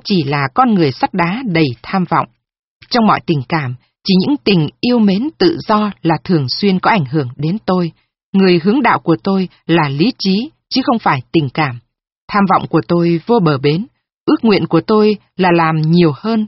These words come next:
vươn cao hơn những người khác, không bao giờ thỏa mãn.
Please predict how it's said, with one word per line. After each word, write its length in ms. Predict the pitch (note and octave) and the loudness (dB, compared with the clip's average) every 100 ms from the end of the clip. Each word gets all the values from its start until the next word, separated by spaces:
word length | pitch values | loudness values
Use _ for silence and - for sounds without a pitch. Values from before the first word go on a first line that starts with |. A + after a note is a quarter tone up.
| - | -2
vươn 160 | A3+ | -2
cao 220 | A#3 A#3+ A3+ | 2 2 2
hơn 240 | A#3 A3 | 0 0
những 140 | G#3 | 0
người 160 | B3 D3+ | 0 0
khác, 320 | - A#3 D4 - _ _ _ | -2 -4 -6 -8 _ _ _
không 220 | - A3+ F3 | -2 0 0
bao 140 | F3 | -4
giờ 300 | - D#3+ C3 - | -4 -4 -4 -8
thỏa 200 | - B2 | -8 -8
mãn. 260 | C3 C3+ | -6 -8